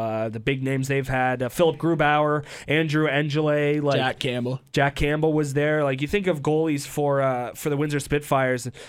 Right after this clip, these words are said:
Speaker 1: Xavier Medina's played a huge role for the Spits this year. Uh, he wasn't there last year. They had Colton Ince along with Piroinen. Um,
Speaker 2: Every, every team that ha-, every good team has to have a good backup goalie. They have to
Speaker 1: Mm-hmm.
Speaker 2: win them that big game, especially in the O. And you're pl-,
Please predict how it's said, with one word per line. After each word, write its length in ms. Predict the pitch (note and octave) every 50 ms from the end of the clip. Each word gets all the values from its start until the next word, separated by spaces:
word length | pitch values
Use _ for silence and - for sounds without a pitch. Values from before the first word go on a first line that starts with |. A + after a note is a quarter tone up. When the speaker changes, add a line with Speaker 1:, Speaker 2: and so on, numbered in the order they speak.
| - - - -
Speaker 1:
Xavier 260 | D3 G3+ D#4 G4 G4 F4+
Medina's 520 | C#4+ A#3 D3+ C#3+ E3 G#3 G#3+ F3 D3 -
played 240 | - - E3+ E3+ C#3+
a 40 | B2
huge 380 | - - - G3+ A#3+ B3+ F#3
role 300 | E3 D#3+ E3 E3+ F3+ F3+
for 160 | F3 - D#3+
the 80 | C#3+ C3+
Spits 420 | - - - D#3+ C#3 B2+ C3+ -
this 340 | - - E3+ F#3 F3+ - -
year. 400 | F3 E3+ E3+ E3+ F3 F3+ F3+ E3+ F3 C3+ - - - - _
Uh, 560 | - C3 C3+ C3+ C3+ C3+ C3 C3 C3 B2+ B2 -
he 140 | - B2 D3+
wasn't 240 | E3+ - F3+ F3 D#3
there 180 | D3 D3+ D3 C#3+
last 340 | C3+ B2 C3 C3 - -
year. 100 | C#3+ C#3+
They 80 | C3+ C3
had 180 | A2+ A2 - -
Colton 380 | - D#3+ E3 D3+ C#3 C#3+ B2
Ince 420 | G#2 C#3 C#3+ C3 A#2+ A#2+ - - -
along 360 | B2 C3 B2 B2 B2 B2 B2
with 180 | A#2+ A2+ - -
Piroinen. 680 | - - C3 A#2 A#2 A#2 A#2 A#2 A#2+ B2 B2+ B2 A#2+ A#2+ - - - - -
Um, 540 | A2 A2+ A#2 A#2 A2+ A2+ A2 A2 G#2+ G2+ G#2+ A2
Speaker 2:
Every, 220 | E3 D#3+ F#3+ F3 - - - - _ _ _ _
every 160 | G3+ G3+ G#3+ F#3+
team 260 | - - E3 E3+ F3+
that 140 | F3 D#3 C3+
ha-, 120 | C3 C#3+ - - - -
every 220 | F#3 F#3+ G#3 F3
good 320 | A#2 - E3 D#3+ D3+ -
team 240 | - C#3+ C#3 D3+ E3
has 320 | C#3+ - C#3+ B2 B2+ C3+ -
to 100 | - C#3
have 80 | C3+
a 40 | C3
good 160 | C3 C3+ B2
backup 340 | B2 A#2+ B2 A#2+ - A2+ -
goalie. 220 | A#2+ A#2+ A#2 A#2 - - - _ _ _
They 100 | C#3+ C#3+
have 240 | D3 D#3 D#3+ D3+ A#2 A2
to 60 | D3
Speaker 1:
Mm-hmm. 40 | D3
Speaker 2:
win 140 | D3+ D3 D#3
them 160 | D3 C#3 C#3
that 220 | C#3 C3+ C3+ B2 A2
big 200 | C3 C3 A#2+ A2+
game, 180 | C3 C3 C3
especially 340 | B2+ - F3 E3 - G#3+ G#3+
in 80 | G#3+ G3+
the 160 | F#3 D3+ C3+
O. 180 | C3 C#3 C#3+ C#3+
And 60 | C#3
you're 100 | C3+ C3+
pl-, 200 | - C3 B2+ -